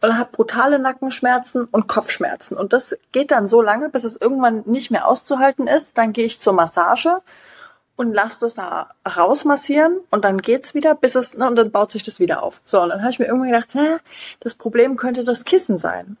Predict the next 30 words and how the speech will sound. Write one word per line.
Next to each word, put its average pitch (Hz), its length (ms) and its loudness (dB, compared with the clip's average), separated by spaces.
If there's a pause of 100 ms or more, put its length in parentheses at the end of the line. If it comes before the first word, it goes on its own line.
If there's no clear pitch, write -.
(120)
Also 247 240 0
bin 262 160 -2
ich 269 120 -6
zu 233 120 -2
so 226 100 -2
einem, 202 400 2 (160)
ähm, 185 540 2 (1040)
hier 202 220 4
dänisches 226 420 0
Bettenlager, 196 500 0
das 190 180 -2
heißt 196 200 -2
jetzt - 160 -4
anders, 175 340 0
das - 160 -10
heißt 185 160 -4
jetzt 175 140 -8
irgendwie, 185 420 0
weiß 160 160 0
ich 175 80 -12
nicht, 160 160 -8
wie 170 60 0
das - 160 -8
jetzt - 120 -18
heißt, 160 220 0 (680)
ähm, 196 340 2
Jysk - 480 0 (160)
heißt 165 180 -2
das 156 140 -8
jetzt. 226 360 -2